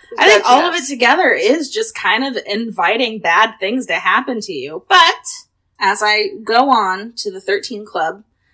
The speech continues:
Speaker 2: they had many dinners afterwards, following the same kind of pattern, doing all the other kind of stuff that would invite bad luck upon
Speaker 1: So,
Speaker 2: you.
Speaker 1: I'm curious if they would have done it with twelve and fourteen.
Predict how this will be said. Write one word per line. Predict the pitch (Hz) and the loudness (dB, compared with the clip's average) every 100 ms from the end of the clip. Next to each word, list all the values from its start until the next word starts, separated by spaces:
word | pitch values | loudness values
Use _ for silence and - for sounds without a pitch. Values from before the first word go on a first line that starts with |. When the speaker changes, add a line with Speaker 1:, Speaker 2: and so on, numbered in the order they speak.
| _ | _
Speaker 2:
they | - | -4
had | 269 269 240 233 - _ _ | 0 2 2 -2 -6 _ _
many | 202 220 262 294 185 | -10 0 0 2 -2
dinners | 180 135 127 139 202 - - - _ _ - | -6 -8 -8 -10 -10 -10 -12 -16 _ _ -4
afterwards, | 180 - 175 143 160 220 - - _ _ _ _ _ _ | -4 -4 -10 -8 -10 -10 -12 -14 _ _ _ _ _ _
following | 202 196 196 196 | -2 -2 -4 -8
the | 202 | -4
same | 190 190 | -4 -4
kind | 202 240 | -4 -4
of | 254 | -2
pattern, | 196 180 180 185 | 0 0 -2 -10
doing | 175 175 | -12 -8
all | 175 190 | -6 0
the | 196 | 0
other | 196 196 | 0 -2
kind | 220 202 | -6 -10
of | 202 | -10
stuff | - 196 - | -6 -6 -4
that | 190 185 202 | -2 -2 -2
would | 190 196 - _ _ _ _ _ _ | -6 -6 -14 _ _ _ _ _ _
invite | 196 190 175 165 - | -6 -2 -2 -2 0
bad | 175 185 | 0 2
luck | 185 156 165 | -2 -4 -4
upon | - 165 143 | -4 -4 -4
Speaker 1:
So, | |
Speaker 2:
you. | 151 180 254 | -8 -8 -2
Speaker 1:
I'm | 269 311 | 0 0
curious | - 359 285 208 208 | -2 -2 0 0 -2
if | 220 | -10
they | 226 | -6
would | 240 233 | -4 -4
have | |
done | 226 220 | -4 -6
it | - | -8
with | 214 | -10
twelve | - 240 226 | -4 -4 -4
and | |
fourteen. | 226 - - 240 214 | -12 -14 -18 -20 -20